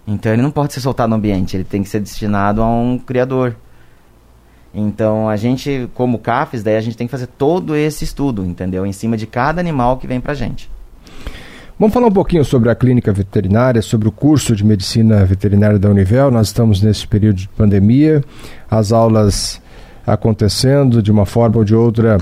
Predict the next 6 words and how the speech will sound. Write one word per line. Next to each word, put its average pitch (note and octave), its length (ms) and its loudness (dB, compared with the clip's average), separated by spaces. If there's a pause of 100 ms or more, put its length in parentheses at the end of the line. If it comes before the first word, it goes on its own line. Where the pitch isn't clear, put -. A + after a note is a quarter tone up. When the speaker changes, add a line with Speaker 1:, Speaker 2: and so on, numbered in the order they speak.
(160)
Speaker 2:
os G#2+ 160 2
alunos G#2+ 380 4
recebendo G#2+ 580 2
aí G#2 100 4
o G#2 60 2
conteúdo. C3 840 2